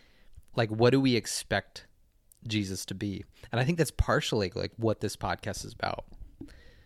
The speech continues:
Kind of reconciling what we expect Jesus to be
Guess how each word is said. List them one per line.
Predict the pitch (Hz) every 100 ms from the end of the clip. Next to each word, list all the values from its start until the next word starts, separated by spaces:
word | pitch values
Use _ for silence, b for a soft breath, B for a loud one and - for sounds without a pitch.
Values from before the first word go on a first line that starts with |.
| B - - - -
Kind | - 123
of | 104 101
reconciling | 110 - 123 - 110 98 101 101
what | 110 113
we | 117 120 120
expect | - - - 135 - -
Jesus | 143 143 151 -
to | 139
be | 143 175